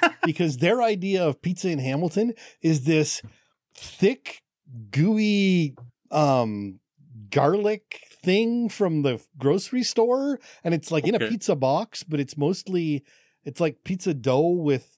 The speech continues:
Speaker 1: So it's like a garlic bread with toppings?
Speaker 2: Not even really much in the way of toppings. Like, it's, it's, it's way too bready. Um, I don't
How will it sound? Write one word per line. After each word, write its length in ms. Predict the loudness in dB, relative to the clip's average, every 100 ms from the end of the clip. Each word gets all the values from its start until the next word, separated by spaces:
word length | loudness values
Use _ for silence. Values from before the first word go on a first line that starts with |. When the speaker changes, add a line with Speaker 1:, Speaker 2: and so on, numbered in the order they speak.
| _
Speaker 1:
So 180 | -6 -4
it's 100 | -2
like 120 | -2
a 80 | -2
garlic 440 | 0 0 0 0
bread 240 | 0 0 -2
with 120 | -4
toppings? 580 | -4 -4 -6 -12 -16 -20 _ _ _ -14
Speaker 2:
Not 320 | -4 0 0
even 200 | 0 2
really 200 | 0 2
much 240 | -2 -2
in 60 | -2
the 60 | 2
way 140 | 2
of 100 | 0
toppings. 540 | -4 -4 0 -2 -2
Like, 120 | -4 -4
it's, 240 | -6 -6
it's, 320 | -8 -6 -12 -16 _ _ _ -8
it's 120 | -8
way 260 | -2 -2 0
too 200 | 0 0
bready. 500 | 2 0 0 -2 -4 -4 -2
Um, 680 | 0 0 -2 -4 -8 -12 -16 _ _ -6
I 80 |
don't 380 | -2 0 0 -4